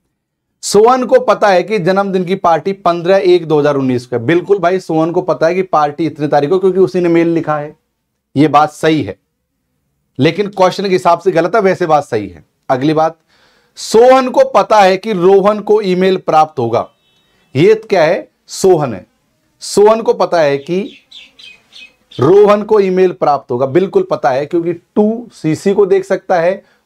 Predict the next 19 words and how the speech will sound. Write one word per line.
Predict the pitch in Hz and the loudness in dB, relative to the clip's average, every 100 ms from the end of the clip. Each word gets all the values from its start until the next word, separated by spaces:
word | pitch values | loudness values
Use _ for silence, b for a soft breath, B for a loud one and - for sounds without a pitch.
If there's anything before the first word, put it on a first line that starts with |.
| - | -6
और | 147 | -6
सीसी | - 180 170 185 | -4 -6 -2 -4
टू | - 147 | -2 -4
को | 127 | -2
देख | 120 113 | -2 -4
सकता | - 107 - 107 | -6 -16 -14 -16
है। | 107 _ _ _ _ _ - | -16 _ _ _ _ _ 0
टू | 233 | 0
सीसी | 220 196 208 | 0 -2 0
को | 202 196 | 0 0
देख | 202 | 0
सकता | - 185 220 | -2 -2 -2
है, | 208 | -2
सीसी | - 170 190 | -4 -8 -4
टू | 180 | -2
को | 170 | -2
देख | 156 151 | 0 -2
सकता | 160 | -2
है, | 143 | -2